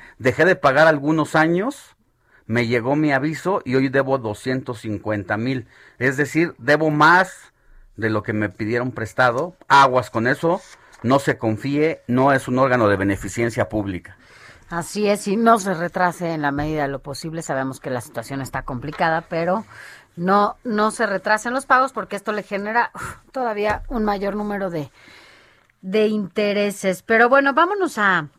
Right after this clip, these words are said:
Speaker 2: a otros temas porque José Manuel Arteaga, editor de mercados aquí en la, en el Heraldo de México, nos tienes, José Manuel, buenos días. Estos, eh, diferentes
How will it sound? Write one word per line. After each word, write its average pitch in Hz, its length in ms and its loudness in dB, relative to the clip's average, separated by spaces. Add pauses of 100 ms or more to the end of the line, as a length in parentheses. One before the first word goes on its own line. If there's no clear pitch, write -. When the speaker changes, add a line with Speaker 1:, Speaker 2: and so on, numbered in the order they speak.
(560)
Speaker 2:
a 196 160 4
otros 240 320 -2
temas 214 380 2
porque 202 920 -4
José 214 200 -8
Manuel 226 340 0
Arteaga, 196 400 -2
editor 175 380 -6
de 170 260 -6
mercados 170 800 -2
aquí 160 420 -8
en 160 320 -8
la, 139 800 -6 (100)
en 170 220 -6
el 147 180 -2
Heraldo 156 380 0
de 180 140 0
México, 202 640 -2 (520)
nos 220 220 -4
tienes, 269 320 0
José 247 220 -6
Manuel, 233 400 0
buenos 247 260 0
días. 240 560 2
Estos, 302 520 -4
eh, 226 180 -2
diferentes 233 800 -2